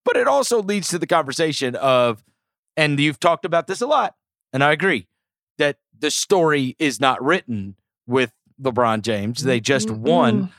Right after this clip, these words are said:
Speaker 1: a title last year. They will be the prohibitive favorite
Speaker 2: Mm.
Speaker 1: to return, uh,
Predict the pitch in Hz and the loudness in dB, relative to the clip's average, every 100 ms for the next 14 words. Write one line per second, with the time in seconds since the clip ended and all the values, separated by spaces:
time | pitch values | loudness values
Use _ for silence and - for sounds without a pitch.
0 | _ _ 143 135 - 135 120 113 117 143 | _ _ 0 0 2 0 0 0 2 2
1 | 139 - 110 104 120 _ _ _ _ _ | 0 -4 -4 -4 -6 _ _ _ _ _
2 | - 180 214 185 185 175 - 147 143 156 | 0 2 2 2 0 0 2 2 2 0
3 | 160 - 147 147 156 139 135 127 139 139 | 0 2 2 0 -2 -2 -2 -2 2 2
4 | 135 143 151 - _ _ _ _ _ 139 | 4 2 -2 -6 _ _ _ _ _ -2
5 | 131 120 113 110 | 0 2 0 -2